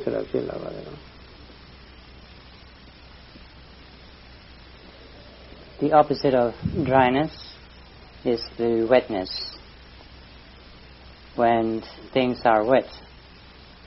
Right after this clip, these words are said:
Speaker 2: then, uh, things are hazy. It has a hazy quality. There is dullness, heaviness. And in the same way, when the mind is wet, not dry, then there will be haziness, there will be dullness,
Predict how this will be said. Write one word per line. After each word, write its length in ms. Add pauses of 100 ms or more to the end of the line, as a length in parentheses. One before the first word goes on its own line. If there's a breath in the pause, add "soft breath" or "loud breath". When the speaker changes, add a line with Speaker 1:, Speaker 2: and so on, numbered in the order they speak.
(500)
Speaker 2:
then, 240 (640)
uh, 300
things 220 (120)
are 60
hazy. 460 (340)
It 80
has 180
a 140
hazy 320
quality. 420
There 200
is 140
dullness, 400 (840)
heaviness. 460 (1800)
And 240
in 160
the 140
same 180 (100)
way, 220 (400)
when 120
the 100 (100)
mind 300
is 180 (480)
wet, 240 (440)
not 200
dry, 460 (880)
then 140
there 120
will 100
be 100
haziness, 600
there 120
will 100
be 100
dullness, 540